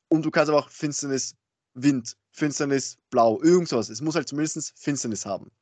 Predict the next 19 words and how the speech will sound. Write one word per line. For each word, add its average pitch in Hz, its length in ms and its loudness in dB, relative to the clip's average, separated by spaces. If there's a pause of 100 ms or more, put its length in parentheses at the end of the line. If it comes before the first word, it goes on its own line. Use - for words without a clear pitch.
(1080)
Und 165 140 2
jetzt 180 320 4
<laughs> - 140 -4
aber, 151 240 -2 (460)
du 151 100 -10 (120)
hast - 420 -6 (200)
keine 143 520 -4
maximale 131 560 -8
Deckgröße. 104 760 -14 (1000)
Okay, 110 480 -10 (140)
aber 180 560 2
<laughs> - 40 -20
dein 143 280 -2
Deck 175 220 -4
muss 156 240 -10
mindestens 170 800 -4 (160)
hundert 165 400 0
Karten 170 340 -2
enthalten. 117 500 -2